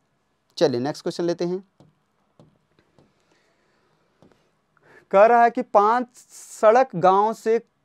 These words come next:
से कस्बे की ओर जाती है, कितनी विधियों से एक ग्रामीण गांव से कस्बे और कस्बे से, मतलब जा भी रहा हो आ भी रहा है,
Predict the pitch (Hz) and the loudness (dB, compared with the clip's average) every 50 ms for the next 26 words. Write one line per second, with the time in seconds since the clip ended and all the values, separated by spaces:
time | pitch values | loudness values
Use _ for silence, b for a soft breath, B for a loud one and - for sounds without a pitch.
0 | _ _ _ - 226 214 - 196 170 165 - 175 208 220 - - 208 208 196 147 | _ _ _ -8 -8 -4 -2 -2 -4 -4 -4 -4 -4 -4 -4 -2 -2 -2 0 0
1 | 160 151 151 151 - 202 190 202 202 196 - - 202 - 240 240 247 202 202 175 | 0 0 0 -2 -4 -8 -6 -4 -4 -4 -6 -10 -10 -8 -8 -8 -6 -6 -6 -6
2 | 170 196 196 190 - 233 - - 170 180 196 190 165 139 143 156 151 156 160 170 | -6 -6 -8 -6 -8 -10 -6 -2 0 0 0 -2 -4 -2 -2 -2 0 0 -2 -4
3 | 185 190 165 135 151 147 156 170 196 202 190 - 196 185 - _ 165 151 - - | -4 -6 -6 -6 -4 -4 -2 -4 -6 -6 -8 -10 -12 -12 -8 _ -8 -8 -6 -8
4 | 147 156 202 214 208 170 170 - 156 147 - - 160 175 175 - 170 147 156 160 | -8 -6 -6 -6 -6 -8 -10 -8 -8 -10 -10 -8 -10 -10 -10 -8 -8 -8 -8 -8
5 | - 196 156 127 156 151 160 180 175 214 220 220 220 220 - - - 156 165 180 | -8 -10 -8 -2 0 0 0 0 -2 -4 -4 -4 -4 -4 -6 -6 -2 0 0 0
6 | 175 175 196 170 170 143 123 117 117 139 | -2 -4 -6 -6 -6 -6 -6 -8 -12 -16